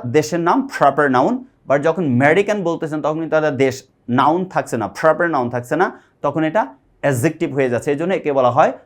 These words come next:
প্রপার অ্যাডজেক্টিভ। তার মানে ইংলিশ, এশিয়ান, ফ্রেঞ্চ, আফ্রিকান, et cetera। She is a French girl, she is a French girl, we are Bangladeshi।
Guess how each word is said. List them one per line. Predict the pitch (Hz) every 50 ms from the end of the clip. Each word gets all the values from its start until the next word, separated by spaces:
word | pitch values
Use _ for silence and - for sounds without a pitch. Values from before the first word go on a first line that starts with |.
| _ _
প্রপার | - - - 147 147 147 147 175 196 226 247 - - _ _ _
অ্যাডজেক্টিভ। | - 147 143 123 131 147 139 139 - 117 92 - - - _ _ _ _ _ _
তার | - 165 180
মানে | 202 208 180 160 - -
ইংলিশ, | 156 165 170 165 165 175 196 220 - - - _ _ _ _ _ _ _
এশিয়ান, | - 151 156 156 135 120 139 139 143 185 226 240 - - _ _ _
ফ্রেঞ্চ, | - - 135 127 131 151 180 196 - - - _ _ _ _ _
আফ্রিকান, | - 143 143 139 143 - 165 170 - - 131 143 185 - - _ -
et | 139 143
cetera। | 139 - 151 139 143 - - 135 120 101 90 - - - _ _ _ _ _ _
She | - - - - 214 226 226 - -
is | 180 185 185 170 - -
a | 135 131 131 131 - - _ _ - - - -
French | 190 185 185 190 190 180 - - 143 117
girl, | 143 147 143 127 113 101 95 85 - - _ _ _ _ _
she | - - - 185 196 202 196 - - 151 160
is | 160 151 156 -
a | - 131 135 151 156 - - _ _ _ _ - -
French | - 170 175 196 226 240 247 - _ - 135 117
girl, | 120 147 139 135 117 104 92 82 - - _ _ _ _ _
we | 160 170 185 196
are | 208 - - 139 139 131 131 135 135 135 - _ _ - 113
Bangladeshi। | 117 147 151 156 156 151 147 139 123 143 143 - - - 139 117 95